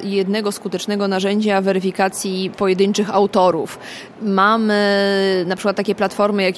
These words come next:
Udemy i tam niby jest weryfikacja, ale z tego, co słyszałam i czytałam, to ona raczej nie dotyczy, e, jakiegoś głębokiego wchodzenia w merytorykę.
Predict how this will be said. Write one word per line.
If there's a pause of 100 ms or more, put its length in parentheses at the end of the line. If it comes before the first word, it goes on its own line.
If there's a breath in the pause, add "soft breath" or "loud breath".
(100)
Udemy
i
tam
niby
jest
weryfikacja,
ale
z
tego,
co
słyszałam
i
czytałam,
to
ona
raczej (320 loud breath)
nie
dotyczy,
e, (520)
jakiegoś
głębokiego
wchodzenia
w
merytorykę.